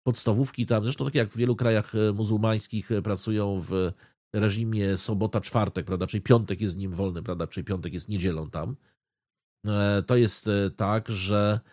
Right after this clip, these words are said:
e, i około s-, stu kilkudziesięciu jest, e, rannych. E, to jest, e, to szkoła podstawowa dla dziewcząt, bo nie, a, tam są szkoły, są separa-, e, znaczy separowane, tak? To jest akurat szkoła dla dziewcząt.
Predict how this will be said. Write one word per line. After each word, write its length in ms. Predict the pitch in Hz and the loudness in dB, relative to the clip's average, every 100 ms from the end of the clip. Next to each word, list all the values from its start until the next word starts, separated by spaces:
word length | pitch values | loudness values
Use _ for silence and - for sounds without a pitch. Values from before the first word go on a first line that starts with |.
| _ _ - | _ _ -2
e, 160 | 107 107 | 0 4
i 140 | 135 | 4
około 640 | 123 151 135 123 113 110 104 | 4 6 6 6 6 4 2
s-, 320 | 95 101 98 | -2 -4 -4
stu 320 | - - 135 | -4 0 -2
kilkudziesięciu 880 | - 131 - 120 117 - 127 120 117 | 0 -4 0 0 2 0 -2 0 0
jest, 400 | 110 101 - 113 | 0 0 -2 0
e, 240 | 107 101 | 2 2
rannych. 680 | 104 101 87 87 127 - _ _ _ _ _ _ _ _ _ _ _ - | 2 0 -2 -4 -4 -6 _ _ _ _ _ _ _ _ _ _ _ -2
E, 260 | 113 113 110 | 4 4 4
to 200 | - 151 | 4 4
jest, 360 | 147 123 - | 4 2 0
e, 240 | 131 123 117 | 4 6 4
to 180 | 135 127 | 2 0
szkoła 360 | - 156 151 | 2 4 4
podstawowa 580 | 127 127 - 123 131 131 | 4 -2 0 0 2 2
dla 140 | 117 | 2
dziewcząt, 680 | 110 131 135 - 131 123 113 | 0 0 -2 -2 -2 -2 -4
bo 120 | - 107 | -6 -2
nie, 120 | 113 | 0
a, 160 | 120 104 | 2 2
tam 180 | 123 113 | 0 0
są 180 | 127 | 0
szkoły, 240 | 113 131 120 | 2 2 2
są 120 | 131 | 2
separa-, 580 | 117 123 117 104 82 107 | -2 2 2 2 -2 -4
e, 20 | |
znaczy 260 | 104 101 113 | -2 -2 -2
separowane, 540 | 120 120 117 92 85 | 0 2 2 2 -2
tak? 160 | 98 104 | -4 -4
To 100 | 107 | -4
jest 100 | 113 | -2
akurat 240 | 120 110 | -2 -4
szkoła 240 | - 123 | 0 0
dla 120 | 110 107 | 2 2
dziewcząt. 580 | 101 - 104 143 - | 2 0 -4 -6 -10